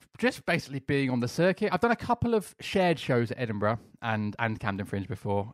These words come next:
um, where I do a football show, which I'm also doing at Camden Fringe, which I probably should have told you about actually on the fourteenth.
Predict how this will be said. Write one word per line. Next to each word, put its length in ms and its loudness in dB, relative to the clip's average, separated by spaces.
um, 500 -2
where 280 -2
I 60 -8
do 100 0
a 60 0
football 280 -4
show, 280 0
which 140 -4
I'm 200 4
also 220 2
doing 200 2
at 80 -4
Camden 340 -2
Fringe, 220 -4
which 100 -8
I 40 -4
probably 220 -4
should 100 -4
have 80 -4
told 220 -2
you 40 -6
about 220 -4
actually 200 -8
on 80 -4
the 40 -6
fourteenth. 420 -8